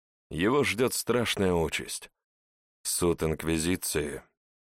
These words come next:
А суд будет пристрастен. Инквизитор присел на корточки перед телами, что уткнулись друг в друга лбами.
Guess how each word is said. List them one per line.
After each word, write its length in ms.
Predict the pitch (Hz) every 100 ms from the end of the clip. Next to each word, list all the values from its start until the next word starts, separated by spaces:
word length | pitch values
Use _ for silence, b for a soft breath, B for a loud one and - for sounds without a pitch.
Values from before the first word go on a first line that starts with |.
| _
А 180 | 78 104
суд 300 | - 170 151
будет 520 | 98 123 117 110 - - -
пристрастен. 840 | 90 - - 76 78 - 71 71 - - _ _ _ _ _ _ _ _ _
Инквизитор 640 | 87 87 117 139 170 147 135
присел 400 | 131 117 143 120
на 140 | 101
корточки 500 | 127 123 117 - 110
перед 280 | 95 92 87
телами, 440 | 87 92 107 98
что 260 | 85 - 82
уткнулись 520 | 80 - 92 92 78
друг 280 | 82 85 76
в 100 | 71
друга 320 | 78 82 78
лбами. 580 | 78 76 76 71 69